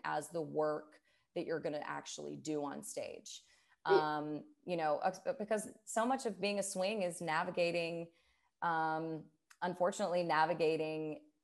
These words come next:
Speaker 1: people's personalities and what they need as, you know, as your dance partner or as someone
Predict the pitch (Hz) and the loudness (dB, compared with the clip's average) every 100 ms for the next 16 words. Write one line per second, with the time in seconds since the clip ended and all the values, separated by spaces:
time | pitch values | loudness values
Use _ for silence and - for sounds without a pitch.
0 | _ - - 202 196 180 - - _ - | _ -20 -10 -6 -4 -4 -6 -18 _ 0
1 | 190 175 170 147 151 175 175 160 156 156 | 2 2 0 2 2 2 0 -2 -2 -4
2 | - 165 160 156 165 160 165 165 156 147 | -4 -2 -2 2 2 2 -2 -2 -2 -4
3 | 147 170 254 285 - - _ _ 160 170 | -2 -2 -2 -4 -10 -20 _ _ 4 6
4 | 165 170 160 - 185 165 170 - - 170 | 6 4 -2 -6 -2 0 -2 -4 0 0
5 | 160 196 220 254 - 156 - 139 - 160 | 2 0 -2 -4 -2 -4 -4 -8 -2 2
6 | 156 156 160 160 151 165 156 160 156 160 | 4 4 4 4 2 0 2 2 2 0